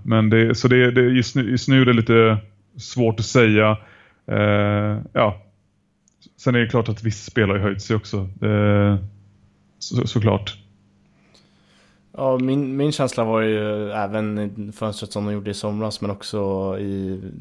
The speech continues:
Speaker 2: nu i vintras, att, eh, liksom, de gick ju för titeln här och nu när man plockar in spelare som Ashley Young och Christian Eriksen. Visst, de har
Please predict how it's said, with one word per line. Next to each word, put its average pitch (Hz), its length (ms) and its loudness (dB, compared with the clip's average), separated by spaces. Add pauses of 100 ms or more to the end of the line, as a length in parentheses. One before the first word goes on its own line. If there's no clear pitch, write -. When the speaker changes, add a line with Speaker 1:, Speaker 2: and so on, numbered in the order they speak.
(220)
Speaker 2:
nu 101 360 -4
i 98 160 -4
vintras, 101 460 -4
att, - 180 -10
eh, 101 200 -4
liksom, 98 380 -6
de 98 360 -2 (260)
gick 110 340 -2
ju 107 140 0
för 101 120 -8
titeln 104 340 -2
här 101 180 4
och 101 80 4
nu 110 300 4
när 101 100 -2
man 98 120 0
plockar 101 240 -4
in 107 120 2
spelare 98 280 0
som 95 280 -4
Ashley 98 340 -4
Young 95 340 0
och 95 140 -2
Christian 101 260 -4
Eriksen. 98 440 -2
Visst, 101 220 -4
de 98 120 0
har 101 240 4